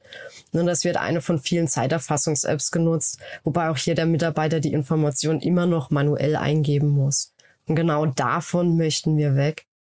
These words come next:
Also anstatt, dass die Mitarbeiter die Information von Hand angeben müssen,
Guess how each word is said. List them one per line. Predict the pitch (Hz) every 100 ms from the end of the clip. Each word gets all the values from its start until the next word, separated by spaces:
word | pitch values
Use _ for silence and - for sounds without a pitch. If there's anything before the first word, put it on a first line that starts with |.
| _ -
Also | 156 147 151
anstatt, | 131 147 - 165 170
dass | 165 -
die |
Mitarbeiter | 165 170 175 190 175 170 165
die | 151 156
Information | 151 139 160 151 135 - 160 170
von | 151 151 139
Hand | 135 180 202
angeben | 185 196 170 185 185
müssen, | 185 180 - 180